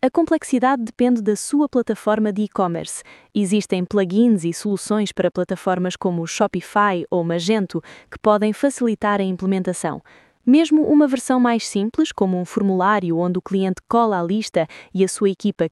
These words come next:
cria a encomenda manualmente, pode ser um enorme diferencial em termos de serviço ao cliente. É um investimento em tecnologia que pode ter um retorno muito interessante.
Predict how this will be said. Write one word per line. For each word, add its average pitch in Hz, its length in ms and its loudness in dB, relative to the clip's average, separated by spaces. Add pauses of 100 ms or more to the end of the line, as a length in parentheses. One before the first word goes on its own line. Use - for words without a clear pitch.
cria 247 420 2
a - 80 -6
encomenda 180 540 -2
manualmente, 180 680 0 (320)
pode 247 220 2
ser 269 220 2
um 262 120 4
enorme 262 460 4
diferencial 202 720 0
em 185 140 -2
termos 202 340 0
de 175 100 -4
serviço 196 600 0
ao 185 80 2
cliente. 156 540 -6 (340)
É 196 140 2
um 208 100 4
investimento 214 580 0
em 180 80 -2
tecnologia 185 680 -2
que - 100 -12
pode 208 240 0
ter 220 200 2
um 214 60 0
retorno 220 500 2
muito 247 420 4
interessante. 175 640 -2